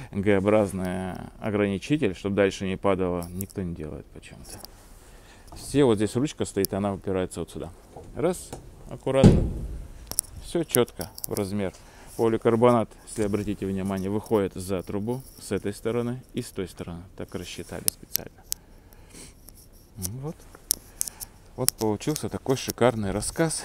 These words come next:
По стоимости пишите в директ, в WhatsApp. Координаты наши знаете.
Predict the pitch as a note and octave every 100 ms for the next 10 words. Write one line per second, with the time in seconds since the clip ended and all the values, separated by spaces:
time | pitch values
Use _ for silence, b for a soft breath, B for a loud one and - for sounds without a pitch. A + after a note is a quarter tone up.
0 | - B2 - D3+ C3+ G#2 - G2+ A2 -
1 | A#2 C3+ C3 E3 F3 F3+ - B B B
2 | B B - - - - - - - -
3 | - F#2+ A#2 - D#3+ E3 - B B B
4 | B B B B B B - A2 G2+ A#2+
5 | B2+ A#2 G2+ G#2 - A2 C3+ E3 D3+ C#3
6 | B2+